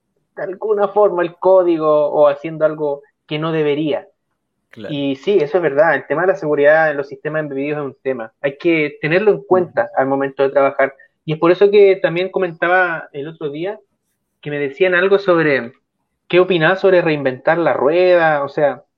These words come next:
Speaker 1: como hacer algo
Speaker 2: Ujú.
Speaker 1: que ya estu-, estuviera hecho. Yo decía, Mira, ¿sabes qué? Justamente con el ejemplo de esa librería, yo creo que si tú puedes optimizar esa librería para tu arquitectura, mejor todavía. Porque si tienes completo control de,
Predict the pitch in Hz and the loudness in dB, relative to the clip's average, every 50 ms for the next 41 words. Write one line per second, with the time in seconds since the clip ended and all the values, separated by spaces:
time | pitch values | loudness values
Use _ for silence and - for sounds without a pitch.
0 | _ _ - 127 127 127 127 135 - _ _ _ _ 143 135 - - 156 151 156 | _ _ -12 -10 -10 -10 -12 -14 -18 _ _ _ _ -12 -8 -4 -2 -2 0 -2
1 | 160 147 - - 139 139 156 156 - - 156 143 131 135 135 - - 139 143 147 | -2 -4 -6 -6 -6 -6 -6 -8 -8 -6 -6 -6 -6 -8 -12 -14 -10 -8 -4 0
2 | 139 131 139 170 180 - 165 151 - - - - - - _ _ _ - 156 160 | 0 2 2 0 0 -2 -4 -6 -8 -12 -20 -20 -20 -20 _ _ _ -6 -2 0
3 | 170 170 170 202 185 180 196 196 180 175 180 180 190 185 - 214 233 240 220 - | 0 2 2 2 2 4 4 2 2 4 2 2 2 0 -2 -4 -4 -2 -4 -6
4 | - - _ _ _ _ _ _ _ _ _ _ _ _ _ _ - - 190 190 | -8 -14 _ _ _ _ _ _ _ _ _ _ _ _ _ _ -4 -4 0 2
5 | 196 196 202 202 202 202 202 190 185 165 156 - 185 185 - 196 175 180 180 - | 2 2 2 2 2 2 2 0 0 -2 -4 -4 -4 0 2 4 4 4 4 2
6 | 190 180 180 165 151 147 180 190 170 147 160 160 - 196 202 202 196 180 - 180 | 2 4 4 4 2 2 2 2 2 0 0 2 4 4 4 4 2 -2 -6 -6
7 | 151 - 175 165 - 180 190 196 196 196 175 170 - - 160 143 135 - 175 185 | -6 -6 -6 -4 0 2 2 2 2 0 -4 -10 -10 -10 -10 -10 -6 -2 0 0
8 | 208 208 208 202 208 208 202 185 185 208 214 196 185 165 156 156 - 147 139 - | 0 0 0 -2 -2 0 -2 -2 -2 0 0 0 0 0 0 -2 -2 -4 -6 -8
9 | - 139 127 120 - - 180 202 240 226 151 135 - 160 156 - - 151 139 135 | -8 -12 -12 -12 -8 -6 -4 -4 -4 -4 -6 -6 -6 -6 -6 -4 -2 -2 -2 0
10 | 170 226 190 - - - _ _ _ _ _ _ _ _ _ _ _ - 147 135 | 0 -2 -4 -4 -6 -10 _ _ _ _ _ _ _ _ _ _ _ -10 -10 -8
11 | - 135 - 135 131 165 190 208 208 - 160 160 - 175 175 196 185 185 180 170 | -8 -6 -6 -4 -2 -2 -4 -4 -4 -6 -8 -4 -2 0 0 2 0 0 -2 -4
12 | - 190 185 190 180 165 151 147 143 135 127 113 - - | 0 0 2 2 0 0 -2 0 2 0 0 -2 -6 -16